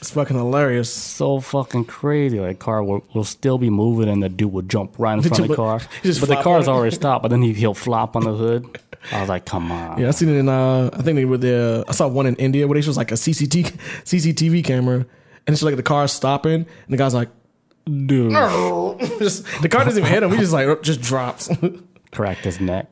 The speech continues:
Speaker 1: Damn, everybody trying to get rich out here. <laughs> Scraping up gold from balls and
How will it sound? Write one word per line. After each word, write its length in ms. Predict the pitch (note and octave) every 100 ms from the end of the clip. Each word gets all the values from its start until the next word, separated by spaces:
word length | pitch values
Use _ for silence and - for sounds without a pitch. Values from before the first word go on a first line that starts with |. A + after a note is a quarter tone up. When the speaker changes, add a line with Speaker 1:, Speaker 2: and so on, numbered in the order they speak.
| -
Speaker 1:
Damn, 140 | C#3+ -
everybody 300 | C#3+ D#3+ E3
trying 120 | F3+
to 60 | E3
get 140 | F3+
rich 260 | F3+ D#3 D3
out 100 | C3+
here. 180 | C3 C#3 C5 - -
<laughs> 300 | - - -
Scraping 400 | - - D3 C#3+
up 120 | B2+
gold 320 | C#3 C#3+ D3
from 160 | D3 C3+
balls 600 | C3+ C#3 C#3+ C#3+ D3 C3
and 500 | B2 A#2+ D#3+ A#3+